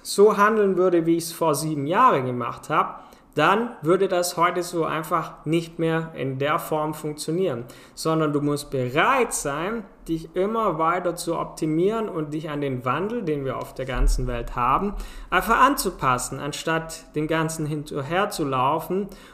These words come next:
und im Status quo verbleiben, sondern du darfst auch deine Komfortzone ruhig mal verlassen, um dich einfach an Trends anzupassen. In vielen Fällen, ähm,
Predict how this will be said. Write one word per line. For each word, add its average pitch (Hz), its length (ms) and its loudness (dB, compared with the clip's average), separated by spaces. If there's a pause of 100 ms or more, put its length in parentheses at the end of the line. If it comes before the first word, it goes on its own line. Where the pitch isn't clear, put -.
und 147 120 -2
im 143 120 -2
Status 139 560 -2
quo 220 200 2
verbleiben, 139 600 -4
sondern 147 340 -2
du 131 80 -2
darfst 208 720 4
auch 208 280 -2
deine 214 320 -4
Komfortzone 196 1040 0
ruhig 170 500 6 (240)
mal 160 360 4
verlassen, 165 760 0 (560)
um 165 240 6
dich 175 260 2
einfach 147 320 0
an 151 160 -2
Trends 135 560 -4 (120)
anzupassen. 156 840 -2 (560)
In 175 140 2
vielen 269 480 2
Fällen, 247 680 2
ähm, 196 760 0